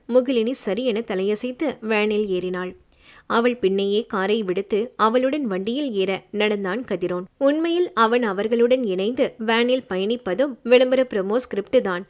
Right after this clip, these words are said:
எனினும் வினித் இடத்தில் கதிரோனை முகிலினி முற்றிலும் எதிர்பார்க்கவில்லை.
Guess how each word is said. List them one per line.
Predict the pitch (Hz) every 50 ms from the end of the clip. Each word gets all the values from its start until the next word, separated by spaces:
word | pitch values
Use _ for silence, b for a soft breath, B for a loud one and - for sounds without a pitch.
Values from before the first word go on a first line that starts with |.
| B B B B B
எனினும் | B 233 233 233 226 226 240 247 247 - _
வினித் | 220 226 247 262 285 277 -
இடத்தில் | 226 196 208 208 277 294 302 -
கதிரோனை | - 220 208 220 269 277 277 277 285 285
முகிலினி | 254 208 180 190 196 202 214 247 254
முற்றிலும் | 220 196 196 - - 269 269 311 320 285
எதிர்பார்க்கவில்லை. | 220 196 190 226 254 247 240 214 190 190 - 226 214 196 180 180 180 185 185